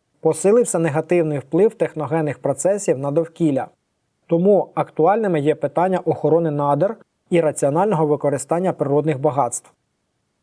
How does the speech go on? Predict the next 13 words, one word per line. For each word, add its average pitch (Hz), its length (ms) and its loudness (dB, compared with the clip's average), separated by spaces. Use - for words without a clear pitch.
Видобуток 170 580 0
корисних 160 380 0
копалин 185 440 0
часто 180 340 0
породжує 175 500 2
значні 151 420 -4
екологічні 156 560 -2
проблеми, 151 520 -2
серед 170 300 0
яких 160 500 -2
забруднення 165 640 0
водних 165 460 0
ресурсів. 151 640 -4